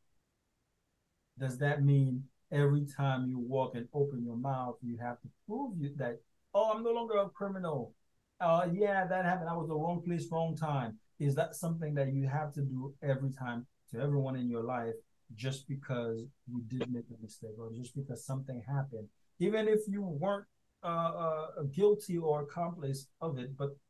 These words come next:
because you had to serve because of the wrong place, wrong time. You know how many people I've seen who are, who've been in that situation? Does that mean that person has to now walk with a sign saying, "Okay, I did this,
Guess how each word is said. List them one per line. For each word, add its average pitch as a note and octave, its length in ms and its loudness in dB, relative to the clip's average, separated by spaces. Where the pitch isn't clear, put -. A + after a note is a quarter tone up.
because C#3+ 540 2
you C#3+ 240 4
had C#3 320 4
to B2+ 200 0
serve C#3+ 500 2
because C3+ 320 -4
of A#2 120 -10
the C3+ 80 -6
wrong C3 260 -4
place, C3 220 -4
wrong B2+ 180 -6
time. C3 220 -4
You D3 140 0
know D#3+ 100 2
how D#3+ 160 2
many D#3+ 160 0
people D#3 320 -4
I've C#3 160 0
seen D3 320 -4
who C#3+ 240 6
are, C#3+ 260 -2
who've A#2 200 -8
been C#3+ 140 0
in C#3+ 100 0
that C#3 160 2
situation? C#3+ 600 -2
Does C#3+ 160 4
that D#3 160 -2
mean D3+ 140 0
that D3 160 2
person D3 460 -2
has C#3 240 -2
to C#3+ 120 2
now C3 640 0
walk C#3+ 300 6
with C#3 160 0
a C#3 80 0
sign E3 420 2
saying, C#3 520 2
"Okay, C#3+ 280 -2
I B2+ 120 -2
did B2 300 -8
this, F3+ 400 -6